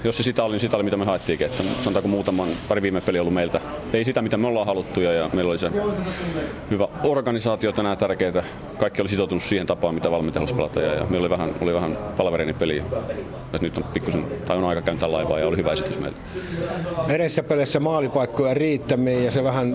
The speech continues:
Speaker 2: taisi vähän painaakin jo tuolla takaraivossa se maalien vähyys, mutta nyt niitä tuli kolmin kappale, ja kyllä tuuletuksesta näki, että se kyllä helpotti.
Speaker 1: No, oli, oli, kyllä se sitä on ollut, että meillä on, niin kuin sanoit, niin ollut maalipaikkoja enemmänkin monessa pelissä, että tehdään niitä useita maalia. Nyt sit kerrankin saatiin vähän enemmän, ja, ja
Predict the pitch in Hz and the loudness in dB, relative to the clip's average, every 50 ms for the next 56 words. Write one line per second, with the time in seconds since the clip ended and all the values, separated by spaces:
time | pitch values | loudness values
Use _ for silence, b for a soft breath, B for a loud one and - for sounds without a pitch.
0 | 127 - - 139 131 110 135 123 117 131 123 - 147 143 131 120 117 107 - - | -2 0 2 0 2 2 2 2 2 0 2 2 2 2 2 2 0 0 0 0
1 | 120 113 107 117 117 113 110 - - - - 127 120 - 117 110 110 107 101 95 | 0 0 2 2 2 2 2 0 -2 0 0 0 2 2 2 2 2 2 0 2
2 | - 123 101 117 110 117 120 113 110 107 107 104 104 107 104 120 120 113 104 107 | 0 2 2 2 2 2 2 2 2 2 2 2 0 0 0 0 0 2 2 0
3 | 101 95 - 117 104 - - 127 135 127 - 104 101 101 117 117 135 123 120 131 | 0 0 0 0 0 0 0 2 2 0 0 0 0 0 2 2 2 0 2 2
4 | 135 127 117 113 110 107 123 117 - - 123 110 - 110 135 139 117 - 156 160 | 2 2 2 0 0 0 0 -2 0 0 2 2 2 2 2 0 2 2 2 2
5 | 151 131 107 107 - - 110 - 120 107 113 117 113 - 117 104 - - 110 - | 2 2 2 0 0 -2 -2 0 0 2 2 0 0 0 -2 -2 0 -2 -6 -6
6 | B B B B B B B - 131 - - 123 120 107 123 113 101 87 92 - | B B B B B B B -2 -2 0 2 2 2 2 2 0 0 -2 -4 -8
7 | - - - - 107 107 110 117 117 113 113 117 117 110 110 101 101 113 107 113 | -8 -12 -6 -2 0 0 2 2 2 0 0 0 0 0 0 0 0 0 2 2
8 | 107 - - 90 85 82 82 78 76 71 - - - - - - 98 98 92 90 | 0 0 0 0 0 2 2 0 0 0 -2 -6 -6 -6 -4 -2 0 0 2 2
9 | 90 85 87 - 107 104 95 98 - 98 92 85 80 82 90 92 87 87 87 90 | 0 -2 -2 0 0 0 0 0 0 0 0 0 0 0 0 0 2 2 0 2
10 | 87 85 80 - 80 76 - - 82 82 85 82 78 73 71 78 78 - - - | 0 0 0 0 -2 -2 0 -2 -2 0 0 0 0 0 -2 -4 -6 -8 -6 -4
11 | 95 92 87 85 - - - 87 82 78 - - 69 65 - - - 80 76 73 | -2 -2 0 -2 -2 -2 -2 -2 -2 -2 -2 -2 -4 -4 -4 -4 -4 -2 -2 -2
12 | 73 69 73 76 78 - 73 71 73 71 69 73 73 78 76 - - - - - | -2 -2 -2 -2 -4 -2 -2 -2 -2 -2 0 0 0 -2 -2 -4 -10 -12 -6 -4
13 | - 82 78 82 - 92 - 92 85 - - 78 78 73 73 71 69 65 62 62 | -2 -2 -2 -2 -4 -2 -2 -2 -2 -2 -2 -2 0 0 0 0 -2 -2 -2 -4
14 | 67 - - - - 73 71 | -4 -6 -6 -6 -6 -6 -6